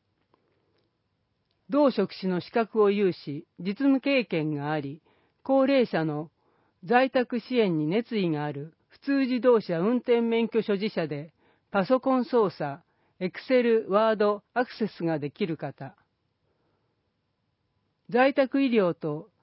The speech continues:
在宅介護の連携推進事業、自主グループ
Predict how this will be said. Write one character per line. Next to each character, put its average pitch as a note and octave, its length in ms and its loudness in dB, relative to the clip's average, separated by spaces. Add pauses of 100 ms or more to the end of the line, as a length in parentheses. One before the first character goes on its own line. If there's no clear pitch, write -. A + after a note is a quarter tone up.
(140)
在 B3 260 2
宅 B3 380 0
介 A#3+ 300 0
護 E3+ 120 0
の D#3 280 -4 (360)
連 B3 320 2
携 A#3+ 180 2
推 A#3+ 260 -4
進 G#3 280 -2
事 G3 160 -2
業、 D3 380 -8 (640)
自 G3+ 180 -6
主 C#4+ 120 2
グ C4 160 2
ル B3 180 2
ー - 20 -4
プ D#3 300 -6